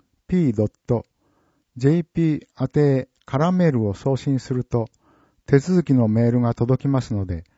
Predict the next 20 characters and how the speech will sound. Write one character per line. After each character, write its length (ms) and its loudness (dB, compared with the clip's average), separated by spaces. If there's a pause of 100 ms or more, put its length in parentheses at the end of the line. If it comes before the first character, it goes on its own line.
(540)
案 280 0
内 180 0
に 100 0
従 320 -2
っ 60 0
て 400 -2
登 180 2
録 160 -2
し 140 -18
て 100 0
く 80 0
だ 140 2
さ 180 -2
い。 100 -8 (1400)
問 180 2
い 60 0
合 60 0
わ 100 -2
せ 140 -6
先、 420 -8